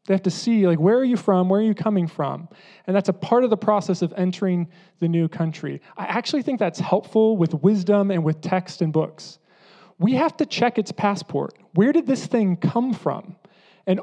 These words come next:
only when we understand that can this truth, can this idea travel. If we wanna understand ancient wisdom in our world today, then we need to understand the ancient world. We need to understand the context it was in. So that's why we do this. It's not so that we can pretend we know more about the Bible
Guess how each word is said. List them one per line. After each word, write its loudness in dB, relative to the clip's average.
only 2
when 2
we 0
understand 0
that -2
can 0
this 0
truth, 0
can -2
this 0
idea 0
travel. -6
If 0
we 4
wanna 4
understand 0
ancient 0
wisdom 2
in 0
our 4
world 4
today, 2
then 0
we 2
need 0
to -4
understand -4
the -6
ancient -6
world. -4
We -2
need 0
to -4
understand -4
the -8
context -6
it -2
was -6
in. -8
So -4
that's -4
why 2
we 0
do -2
this. -10
It's -4
not 0
so -2
that 2
we 0
can 0
pretend 0
we 2
know 2
more 2
about 2
the -2
Bible 2